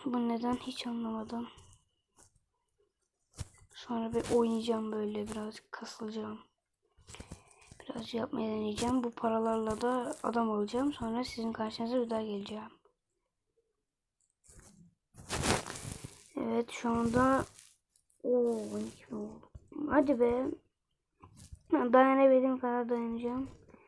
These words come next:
Dayanabileceksek yapacağız bir şeyler.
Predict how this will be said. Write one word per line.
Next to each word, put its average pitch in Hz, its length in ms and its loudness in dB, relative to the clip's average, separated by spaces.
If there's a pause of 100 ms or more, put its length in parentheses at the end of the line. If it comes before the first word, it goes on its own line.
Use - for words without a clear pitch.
(600)
Dayanabileceksek 247 1400 2
yapacağız 240 720 2
bir - 60 -16
şeyler. - 560 -4